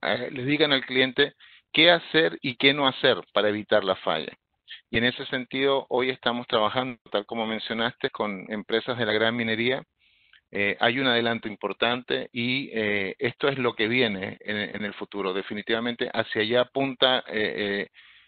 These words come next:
eh, el esfuerzo que vamos a hacer todos para poder lograr que, eh, podamos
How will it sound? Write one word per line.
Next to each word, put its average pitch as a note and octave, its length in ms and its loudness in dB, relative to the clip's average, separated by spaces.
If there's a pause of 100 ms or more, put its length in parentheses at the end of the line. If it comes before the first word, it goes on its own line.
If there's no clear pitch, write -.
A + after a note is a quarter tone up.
(140)
eh, G#2 180 0
el A2 160 2
esfuerzo B2+ 560 2
que A2 80 0
vamos A#2 300 2
a A2+ 40 4
hacer A2+ 280 0
todos B2+ 380 2 (600)
para G#2 200 4
poder A2 320 0
lograr A#2 520 2
que, A2+ 440 0
eh, G#2 260 -2 (420)
podamos A2+ 480 2